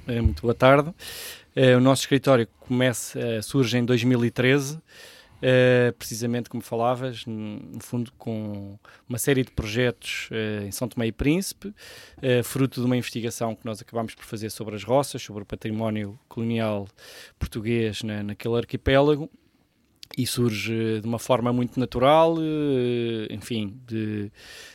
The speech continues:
de um trabalho de investigação que desenrolou, eh, em encomendas, eh, na Ilha do Príncipe, eh, para a recuperação daquele património. E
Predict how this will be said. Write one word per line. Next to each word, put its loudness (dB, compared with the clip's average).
de -4
um -4
trabalho 2
de -4
investigação 2
que 0
desenrolou, 2
eh, -6
em -10
encomendas, 2
eh, -6
na -4
Ilha 0
do -2
Príncipe, 0
eh, 0
para -2
a -2
recuperação -2
daquele -2
património. -8
E -2